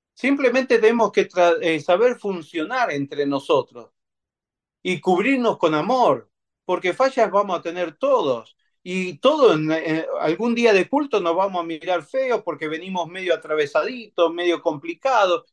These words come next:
medio con ganas de, de que no nos hablen mucho. Mejor que el pastor no me diga esto porque hoy sí, ¿eh? Hoy sí. <laughs> ¿Eh? Puede suceder,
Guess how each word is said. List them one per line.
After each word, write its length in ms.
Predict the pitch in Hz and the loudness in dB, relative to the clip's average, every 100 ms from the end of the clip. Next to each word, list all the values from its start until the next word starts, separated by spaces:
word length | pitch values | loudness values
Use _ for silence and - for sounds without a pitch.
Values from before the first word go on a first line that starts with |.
| _ | _
medio 320 | 180 208 190 | -6 -2 -2
con 260 | 160 170 165 | -2 -4 -2
ganas 320 | 185 185 156 | -2 0 -2
de, 160 | 147 147 | -4 -6
de 240 | 147 143 | -8 -8
que 120 | 156 | -6
no 140 | 156 175 | -4 -4
nos 240 | 160 131 | -4 0
hablen 300 | 160 156 147 | 0 0 -2
mucho. 500 | 202 262 220 - 156 - _ _ | -2 -2 -2 -2 -2 -4 _ _
Mejor 340 | 165 160 214 | -2 0 0
que 80 | 170 | 0
el 100 | 156 | -2
pastor 300 | 151 147 190 | -2 -2 -4
no 120 | 160 | -2
me 100 | 151 | -2
diga 300 | 151 175 156 | -2 0 2
esto 360 | 160 175 - 147 | 2 -2 -6 -6
porque 320 | 131 117 139 | -6 -8 0
hoy 140 | 143 156 | 2 0
sí, 220 | 135 113 | -6 -12
¿eh? 200 | 120 165 _ | -10 -12 _
Hoy 960 | 135 180 190 196 196 190 196 190 190 | 4 6 6 6 6 6 4 2 -2
sí. 300 | - 165 143 _ | -8 -10 -12 _
<laughs> 180 | - 135 _ _ _ _ _ 123 _ _ _ _ - | -14 -14 _ _ _ _ _ -20 _ _ _ _ -6
¿Eh? 200 | 165 196 _ _ _ _ | -6 -6 _ _ _ _
Puede 340 | 403 403 370 | -2 0 -2
suceder, 680 | - 202 226 294 294 165 - | 0 2 4 4 4 2 -4